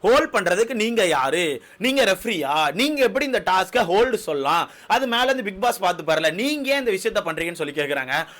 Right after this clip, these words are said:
அப்படி சொல்லும்போது அண்ணன் ஒண்ணு சொல்றாப்ல, "இல்ல சார், நான் ஹோல்டு சொல்லிட்டேன், சொன்ன பிறகு அந்த போட்டோ பிச்சாங்க, அதுக்கு தான் அந்த போட்டோ எடுத்து நானே ஒட்டிக்கிட்டேன்" அப்படின்னு சொல்றாப்ல. இந்த இடத்துல முத்துக்குமாரன் ஒரு பொய் பேசுறான். இந்த இடத்துல போட்டோ எடுத்து முத்துக்குமாரன் ஒட்டல,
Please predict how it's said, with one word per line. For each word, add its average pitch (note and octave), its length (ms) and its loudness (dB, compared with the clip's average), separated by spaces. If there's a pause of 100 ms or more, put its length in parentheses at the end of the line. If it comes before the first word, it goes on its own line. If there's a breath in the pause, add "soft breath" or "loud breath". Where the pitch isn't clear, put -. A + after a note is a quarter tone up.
அப்படி A#3 200 0
சொல்லும்போது C4 440 2
அண்ணன் A3+ 280 0
ஒண்ணு G3 120 -8
சொல்றாப்ல, E3+ 260 0
"இல்ல F3 180 -2
சார், G#3 140 -6
நான் E3+ 240 -4
ஹோல்டு B3+ 440 0
சொல்லிட்டேன், E3+ 600 -4 (420 loud breath)
சொன்ன A#3 280 -2
பிறகு D4 120 0
அந்த C#4 140 -4
போட்டோ A#3 260 -4
பிச்சாங்க, A3 420 -4
அதுக்கு G3 140 0
தான் B3 100 -4
அந்த A3 120 -6
போட்டோ A3 260 -6
எடுத்து G#3 180 -8
நானே F#3 200 0
ஒட்டிக்கிட்டேன்" G3 500 -4
அப்படின்னு D#3 220 -6
சொல்றாப்ல. C#3+ 440 0 (200 loud breath)
இந்த C#4 300 0
இடத்துல C4 200 -2
முத்துக்குமாரன் A3 460 -2
ஒரு G3+ 120 -2
பொய் G3 240 0
பேசுறான். D#3+ 320 -2
இந்த G3+ 180 0
இடத்துல A3+ 280 0
போட்டோ B3+ 260 2
எடுத்து G#3+ 200 0
முத்துக்குமாரன் G3+ 520 -4
ஒட்டல, D#3+ 220 -2